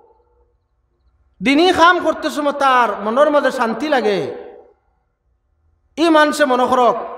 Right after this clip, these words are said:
তার দিল সাফ আছে। আর যার মজা লাগে না, শান্তি লাগে না,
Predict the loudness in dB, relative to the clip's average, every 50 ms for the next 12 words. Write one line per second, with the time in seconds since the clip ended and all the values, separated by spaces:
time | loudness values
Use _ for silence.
0 | -18 -18 -6 -2 0 0 0 -2 -4 -4 -4 -4 -4 -6 -6 -2 0 0 0 0
1 | 0 -4 -4 -4 -6 -6 -6 -8 -10 -12 -16 -18 -20 -20 -20 _ _ _ _ _
2 | _ _ _ _ 0 0 2 2 2 4 4 4 4 2 2 2 4 6 6 6
3 | 4 2 0 -2 0 2 2 0 0 -2 -4 -6 -4 -4 -4 -6 0 2 2 2
4 | 2 0 0 2 2